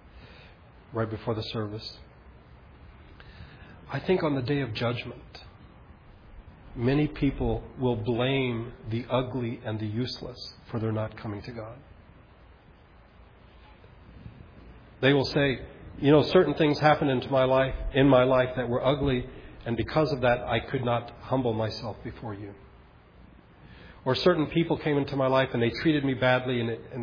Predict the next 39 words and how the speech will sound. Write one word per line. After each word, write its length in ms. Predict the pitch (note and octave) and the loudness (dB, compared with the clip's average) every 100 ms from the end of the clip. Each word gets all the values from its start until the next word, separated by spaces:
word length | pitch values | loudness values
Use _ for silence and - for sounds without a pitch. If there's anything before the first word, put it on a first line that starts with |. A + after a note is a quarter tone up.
| A2+ - - | -10 -14 -10
and 140 | C#3 B2 | -6 2
they 120 | D3+ | 4
were 160 | D3 C3+ | 6 4
ugly 280 | C#3+ C#3 | 4 2
to 120 | B2+ C#3 | 0 -2
me 140 | C3 | 0
and, 100 | A#2+ | 0
and 140 | B2 A#2 | -2 0
therefore 360 | B2+ - A#2+ | 0 0 -2
I 20 | |
did 180 | A2 A2+ | -2 -4
not 300 | A2+ A2+ - | -4 -6 -10
humble 300 | - A#2 G#2+ | -10 -8 -6
myself. 500 | G#2 G2+ G#2+ - A#2+ - - - - - - - | -8 -8 -12 -14 -16 -18 -20 -20 -20 -20 -10 2
Or 100 | C#3+ | 6
certain 280 | G#3+ G3 | 6 6
things 240 | E3+ E3 - | 6 2 4
happened 260 | D#3 D3+ | 2 4
to 60 | D3 | 2
me 120 | D3 | 2
and 100 | C3+ | 2
they 100 | C#3 | 4
were 100 | C3 | 2
useless 540 | A#2+ C3 B2+ A#2+ G#2+ A#2+ | 2 0 -2 -6 -6 -6
and 200 | A#2 A#2 | -6 2
they 120 | C#3+ | 4
make 240 | D3+ A#2+ | 4 4
no 200 | C3 D3+ | 2 2
sense 360 | D3 C#3 A#2+ C#3 | 0 -4 -6 -4
whatsoever, 580 | A#2 - A#2+ G#2 G2 - - - - - - | -6 -4 -4 -4 -6 -12 -18 -20 -20 -18 -2
and 100 | A#2+ | 4
therefore 380 | C3 - B2+ | 4 6 6
I 60 | A#2+ | 6
did 180 | A#2+ A2+ | 4 0
not 200 | A2 A2+ | 0 0
humble 240 | A#2 A2 | -4 -4
myself 500 | G#2+ G#2+ - A2+ G2+ | -4 -6 -6 -10 -10
before 280 | A2+ - A2+ | -14 -12 -12
you. 200 | G2+ | -12